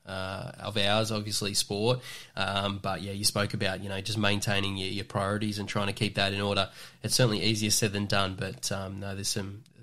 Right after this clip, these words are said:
there's some really good advice there. And speaking of advice, so, uh, again, you, you've, you've done, you, you've gone through, uh, quite a, a, a number of struggles,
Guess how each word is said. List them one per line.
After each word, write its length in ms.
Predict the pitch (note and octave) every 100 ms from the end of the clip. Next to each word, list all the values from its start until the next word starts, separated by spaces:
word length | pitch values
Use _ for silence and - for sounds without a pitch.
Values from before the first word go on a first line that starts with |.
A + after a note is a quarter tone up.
| -
there's 120 | G#2
some 160 | - G#2
really 200 | G#2 G2+
good 160 | G2 G2
advice 400 | G#2 G2 G2+ -
there. 300 | G#2+ A2 G2+
And 120 | G2 - - - _
speaking 440 | - C#3+ D3 D#3
of 80 | B2
advice, 480 | G#2 G#2+ A2 G2+ G2
so, 440 | - A2 G#2 G#2 G2+ - _ -
uh, 140 | A2 G#2+
again, 380 | A2 A2+ G#2+ G#2
you, 100 | G2+
you've, 340 | G#2+ G2+ - -
you've 380 | - G#2+ G2
done, 400 | - A2 A2 G2+ F#2+
you, 120 | G#2
you've 180 | G#2 G#2
gone 200 | A#2 A2+
through, 440 | G#2 F#2+ F#2 -
uh, 200 | F#2+ F#2+
quite 300 | - A2 G#2+
a, 120 | G2
a, 520 | - F#2+ - - - - _
a 80 | G#2
number 260 | G#2 A#2+
of 120 | A2 -
struggles, 500 | F#2+ F#2 E2+ -